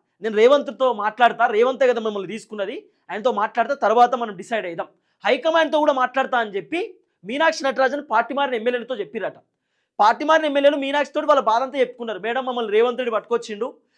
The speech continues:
పట్టుకొచ్చి వాళ్ళ చేతులు ఎత్తేసిండు, మేము ఏం చేయాలో మాకు అర్థమవుతలేదు, మా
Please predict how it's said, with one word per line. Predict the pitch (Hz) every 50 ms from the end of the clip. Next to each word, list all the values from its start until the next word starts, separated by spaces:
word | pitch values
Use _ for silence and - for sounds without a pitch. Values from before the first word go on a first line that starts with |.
| _ _
పట్టుకొచ్చి | - 214 214 - 269 269 - 269
వాళ్ళ | 277 262 247 - 233
చేతులు | 226 226 269 254 247
ఎత్తేసిండు, | 247 247 240 226 226 220 208 208 247 285 - _ _ _ _ -
మేము | 196 220 220 233
ఏం | 262 262
చేయాలో | 285 294 294 277
మాకు | 269 262 233 208
అర్థమవుతలేదు, | 208 240 233 233 233 254 269 247
మా | 240